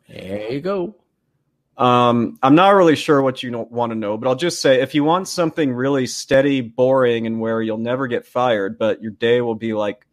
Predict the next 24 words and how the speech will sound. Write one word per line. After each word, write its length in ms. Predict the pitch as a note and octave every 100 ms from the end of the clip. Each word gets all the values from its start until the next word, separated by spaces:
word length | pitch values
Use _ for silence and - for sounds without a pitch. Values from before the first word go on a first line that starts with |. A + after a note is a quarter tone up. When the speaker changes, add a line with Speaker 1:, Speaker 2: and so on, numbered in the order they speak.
| _
Speaker 2:
painful 760 | - C#3 C#3 C3 - G#2 G2+ _ -
each 280 | B2+ -
and 100 | D#3
every 260 | C3+ C3+ D#3+
day, 460 | C3+ A#2+ A#2 A2+ A2+ _ - - _
go 100 | G3+
ahead 140 | A3+ A3+
and 80 | F#3
work 180 | E3+ E3+
for 80 |
the 80 | C#3+
feds. 720 | - D3 C3 F#2+ A2 - - -
Um, 340 | A2+ A2+ A2+ A2+
but 80 | A#2
if 100 | B2
you 60 |
wanna 160 | B2+ C3+
actually 320 | B2 - A#2+
accomplish 560 | A2 - A#2+ B2+ C3 -
something 360 | C#3+ B2+ C3 B2+
in 100 | A#2+
life, 560 | A2+ A#2+ B2 B2 _ _
you 120 | A#2
know, 260 | A2+ G#2+